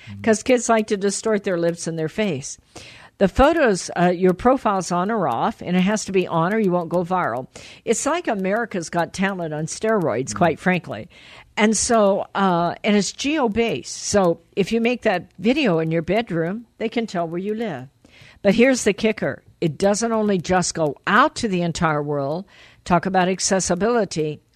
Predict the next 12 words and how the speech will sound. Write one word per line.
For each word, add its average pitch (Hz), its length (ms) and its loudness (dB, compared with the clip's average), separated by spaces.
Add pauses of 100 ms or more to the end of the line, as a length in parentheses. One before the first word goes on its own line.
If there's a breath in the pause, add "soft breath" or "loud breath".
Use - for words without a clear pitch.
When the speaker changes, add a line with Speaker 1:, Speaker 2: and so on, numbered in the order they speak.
Speaker 2:
All 156 240 2
those 214 220 2
people 233 320 -2
that 196 180 -2
see 233 280 -2
it - 240 -4
can 165 180 -2
text - 380 -4
back 170 220 0
to - 100 -6
your 160 140 -2
child 180 480 -2